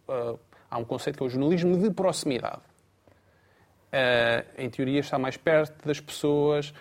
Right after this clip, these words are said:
ah, ah, há, ah, há mais disponibilidade dos profissionais para com o público. Ah, e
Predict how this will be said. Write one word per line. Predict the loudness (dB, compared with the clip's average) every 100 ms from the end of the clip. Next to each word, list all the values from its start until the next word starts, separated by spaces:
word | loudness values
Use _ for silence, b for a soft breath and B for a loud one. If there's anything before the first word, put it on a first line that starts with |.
| B -6
ah, | -2 0 0 -2 -2 0 0
ah, | -2 -2 -4
há, | -6
ah, | -6 -8 -18 _ _ -4 -2
há | 0
mais | 0 0
disponibilidade | -2 -2 0 2 2 0
dos | -2
profissionais | -4 -4 -4 -4 -4
para | -4 -4
com | 0 0
o | 2
público. | 2 4 2 0 -4 B B B B
Ah, | 2 4 4 2 0 2
e | 4 4 2